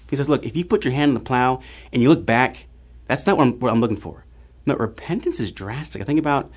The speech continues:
uh, it was a Saint Columba who sold to, who, who sailed to Scotland, and, uh, he was a missionary. He told his men to go get some food. They came back, and their boat was on fire. And they said, "What happened?" He said, "Well, I burned the boat." They said, "Why?" He said, "Well, because we're not going back."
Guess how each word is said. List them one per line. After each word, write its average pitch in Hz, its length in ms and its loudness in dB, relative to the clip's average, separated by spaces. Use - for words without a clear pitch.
uh, 110 240 2
it - 20 0
was 104 100 0
a 98 60 -4
Saint 160 300 2
Columba 113 480 0
who 117 100 2
sold 139 520 2
to, - 220 -8
who, 117 220 4
who 107 140 -2
sailed 131 300 0
to 113 80 -2
Scotland, 113 560 0
and, 107 380 2
uh, 101 220 2
he 104 180 -2
was 98 120 -2
a 107 40 2
missionary. 120 440 4
He - 80 -20
told 160 160 6
his 135 80 0
men 139 220 6
to 113 40 2
go 127 120 4
get 127 100 -6
some 110 180 -4
food. 143 200 6
They 110 80 -2
came 127 160 0
back, 120 280 2
and 110 160 2
their 98 120 0
boat 147 480 2
was 110 120 -2
on 107 140 2
fire. 95 640 -2
And 135 100 4
they 139 40 6
said, 143 120 2
"What 151 120 4
happened?" 180 300 0
He 107 60 0
said, 113 120 0
"Well, 120 100 6
I 110 60 6
burned 117 300 2
the 123 60 2
boat." 147 300 2
They - 60 -20
said, 117 120 -4
"Why?" 135 260 2
He 110 60 -2
said, 117 140 -2
"Well, 117 100 4
because 117 400 -4
we're 113 120 -2
not 113 200 0
going 110 200 -2
back." 131 260 -8